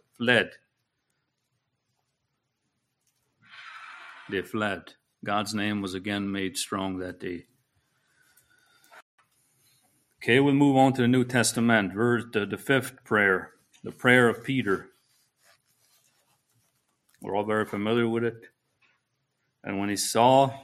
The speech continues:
the wind boisterous, he was afraid, and beginning to sink, he cried, 'Lord, save me.'" Here God wanted to make a lesson.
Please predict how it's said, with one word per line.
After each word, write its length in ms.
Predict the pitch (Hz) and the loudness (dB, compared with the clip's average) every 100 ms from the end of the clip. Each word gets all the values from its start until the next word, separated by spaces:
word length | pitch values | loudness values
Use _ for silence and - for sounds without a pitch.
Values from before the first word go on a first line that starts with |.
| _ - | _ -6
the 80 | |
wind 580 | 101 117 135 135 127 - _ _ _ | -2 0 0 0 -4 -10 _ _ _
boisterous, 880 | - 101 117 120 - 120 117 - - _ _ _ _ _ _ - - - - | -4 0 0 -2 -4 -4 -4 -6 -8 _ _ _ _ _ _ -20 -20 -16 -6
he 80 | |
was 200 | 98 95 | -4 -4
afraid, 760 | 87 - 120 131 131 131 - - - - | -6 2 4 6 4 -2 -6 -20 -20 -10
and 180 | 98 95 | -8 -6
beginning 440 | 98 113 127 123 | -2 0 0 0
to 80 | 107 | -2
sink, 520 | - 139 120 98 - | 0 2 2 0 -10
he 80 | - | -16
cried, 480 | - 117 110 104 95 | -4 2 4 2 0
'Lord, 560 | 104 143 165 160 - _ _ _ - | 0 2 2 -2 -8 _ _ _ -10
save 440 | - 131 131 107 | -2 2 2 0
me.'" 320 | 98 90 - - _ _ _ - - _ _ _ _ _ _ _ _ _ _ _ _ _ _ _ _ _ _ _ _ _ _ _ _ _ _ _ _ _ _ _ _ | -2 -4 -6 -20 _ _ _ -20 -20 _ _ _ _ _ _ _ _ _ _ _ _ _ _ _ _ _ _ _ _ _ _ _ _ _ _ _ _ _ _ _ _
Here 160 | - 117 | -4 0
God 320 | 117 123 123 | 4 4 4
wanted 280 | 113 123 120 | 2 -2 -2
to 60 | 110 | -4
make 240 | 113 113 | -4 -4
a 60 | 104 | -4
lesson. 480 | 98 90 - - | -4 -4 -6 -12